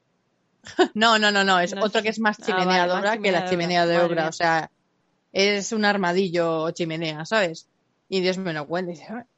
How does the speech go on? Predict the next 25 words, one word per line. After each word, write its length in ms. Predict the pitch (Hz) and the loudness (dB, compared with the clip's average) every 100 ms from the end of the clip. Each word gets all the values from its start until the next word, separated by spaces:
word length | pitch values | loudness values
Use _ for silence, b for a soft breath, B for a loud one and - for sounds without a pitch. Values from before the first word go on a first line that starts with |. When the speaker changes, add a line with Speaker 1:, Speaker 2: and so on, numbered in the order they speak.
| _ - | _ -4
Speaker 1:
y 120 | 180 | -2
le 100 | 165 | -2
digo, 160 | 156 | -4
"Va, 240 | 156 208 240 | 0 4 4
mi 160 | 196 190 | 2 -2
diario 300 | 180 196 175 | 0 0 0
de 60 | |
sueños", 300 | 175 165 151 | -4 -8 -10
pum, 240 | - 233 175 | -6 -4 -4
y 80 | 190 | -6
le 80 | 170 | -6
pongo 160 | 156 170 | -4 -2
el 40 | |
diario 200 | 185 226 | 0 0
de 60 | 240 | 0
sueños, 280 | 262 240 226 | -2 -6 -6
y 80 | |
yo 80 | 170 | -4
había 160 | 175 185 | -2 -2
tenido 200 | 196 214 | -2 -6
un 40 | |
sueño 420 | 214 247 220 208 - _ _ _ _ _ _ _ - | -4 -4 -4 -6 -12 _ _ _ _ _ _ _ -8
en 160 | 202 208 | -4 -2
el 200 | 208 196 | -2 -4
que, 260 | 196 226 | -4 -6